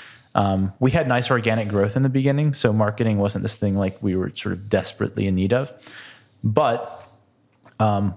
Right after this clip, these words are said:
one of my biggest learnings as a founder was, and, and one of my biggest weaknesses early on was just not, oh, I'm not a marketer. I didn't know how to market something. And so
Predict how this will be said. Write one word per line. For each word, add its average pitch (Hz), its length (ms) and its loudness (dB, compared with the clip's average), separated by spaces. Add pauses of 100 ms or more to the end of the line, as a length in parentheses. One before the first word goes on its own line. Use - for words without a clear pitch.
one 131 140 4
of 113 60 -2
my 113 80 0
biggest 113 340 0
learnings 117 640 0
as 139 220 4
a 123 40 2
founder 101 540 -2 (140)
was, 104 460 2
and, 110 220 0
and 110 140 0
one 117 100 2
of 117 60 0
my 107 100 0
biggest 101 320 -2
weaknesses 107 380 -2
early 98 220 0
on 95 240 0
was 92 180 -2
just - 200 -8
not, - 220 -6 (160)
oh, 107 80 2
I'm 98 80 -4
not 104 140 0
a - 20 0
marketer. 95 320 -2
I 98 80 0
didn't 107 180 0
know 98 160 0
how 95 140 -2
to - 120 -6 (600)
market - 340 -2 (260)
something. - 320 -6 (400)
And 113 140 2
so 104 380 2